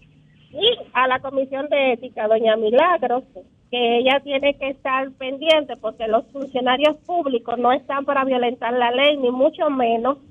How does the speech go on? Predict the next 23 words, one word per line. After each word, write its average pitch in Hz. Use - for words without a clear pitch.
incumplir 277
lo 247
que 262
está 262
establecido, 262
porque 247
nunca 339
se 339
había 311
visto 240
que -
a 226
un 247
docente 294
de 285
carrera 247
le 233
sea 240
violentado 247
sus 262
derechos 247
y 240
degradarme 240